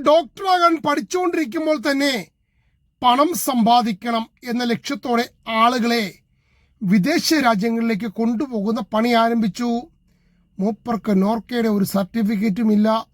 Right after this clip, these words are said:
യു പിയിലുള്ള ഏതോ ഒരു ഏജൻസിയാണെന്ന് പോലും ഇടപാടുകളെല്ലാം ചെയ്തത്. ആദ്യം പോളണ്ടിലേക്ക് കൊണ്ടുപോകാം എന്നാണ് പറഞ്ഞത്.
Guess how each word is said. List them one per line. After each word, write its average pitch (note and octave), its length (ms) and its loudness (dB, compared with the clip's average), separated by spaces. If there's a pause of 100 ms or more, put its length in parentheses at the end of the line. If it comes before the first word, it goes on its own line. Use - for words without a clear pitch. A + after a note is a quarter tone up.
(440)
യു A#3 240 8 (200)
പിയിലുള്ള F#4+ 380 4 (280)
ഏതോ E4+ 180 0 (100)
ഒരു D#4+ 100 -2 (100)
ഏജൻസിയാണെന്ന് C#4+ 760 -2
പോലും C4+ 360 -2 (200)
ഇടപാടുകളെല്ലാം C4 960 0
ചെയ്തത്. B3 500 2 (1000)
ആദ്യം A3 420 0 (120)
പോളണ്ടിലേക്ക് A#3+ 720 -2
കൊണ്ടുപോകാം A3+ 640 0 (100)
എന്നാണ് A3+ 480 -2
പറഞ്ഞത്. A3+ 420 0